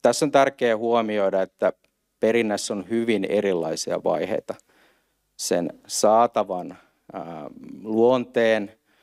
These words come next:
ö, mukaan ja sitten edelleen siitä, että mihin asti sitä prosessia on tarpeen viedä.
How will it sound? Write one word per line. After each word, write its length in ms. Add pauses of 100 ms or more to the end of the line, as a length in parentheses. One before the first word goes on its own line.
(1000)
ö, 140
mukaan 640 (160)
ja 80
sitten 500
edelleen 580
siitä, 560
että 320 (720)
mihin 300
asti 340
sitä 380
prosessia 720 (140)
on 160
tarpeen 580
viedä. 320